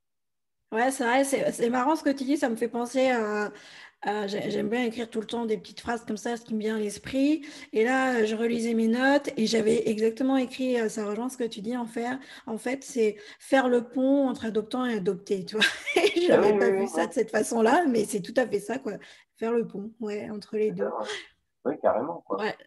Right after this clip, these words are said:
Speaker 1: très bonne idée, ouais. <laughs> Comme quoi, j'ai jamais besoin de chercher le comment, il suffit que j'ai la question, puis on me donne, on me livre le,
Speaker 2: Ah oui,
Speaker 1: le
Speaker 2: oui.
Speaker 1: comment ensuite. <laughs>
Speaker 2: Mais, mais c'est ça, c'est ça l'intérêt aussi de, de ces interviews,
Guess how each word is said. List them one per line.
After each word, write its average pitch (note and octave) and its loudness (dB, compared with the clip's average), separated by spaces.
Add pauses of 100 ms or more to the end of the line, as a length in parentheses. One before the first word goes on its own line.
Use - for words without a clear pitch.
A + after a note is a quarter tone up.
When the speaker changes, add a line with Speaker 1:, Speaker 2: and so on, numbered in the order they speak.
(440)
Speaker 1:
très A3 -4
bonne A#3+ 0
idée, G#3+ -2
ouais. G#3 -4 (320)
<laughs> D4 0 (1120)
Comme B3 0
quoi, D4 6
j'ai A#3+ 6
jamais B3 4
besoin C#4 4
de C4+ 4
chercher C4 0
le A#3+ 2
comment, A#3+ 2
il A3+ -2
suffit C4 -4
que C4 -8
j'ai A3+ 2
la A3 2
question, A3+ -2
puis B3 -6
on A3+ 0
me G#3 2
donne, A#3+ 2
on G#3+ -4
me G#3 2
livre A#3 2
le, A#3+ 6 (240)
Speaker 2:
Ah - 6
oui, F#4 6
Speaker 1:
le - 6
Speaker 2:
oui. - 2
Speaker 1:
comment A#3+ 4
ensuite. B3+ -6
<laughs> - 2
Speaker 2:
Mais, F3+ 6
mais C#3+ 4
c'est E3 -2
ça, G3 8
c'est D#3 -6
ça F3+ 10
l'intérêt B2+ 6
aussi C3 2
de, G#2+ 0
de G#2+ -4
ces G#2 -6
interviews, A#2+ 2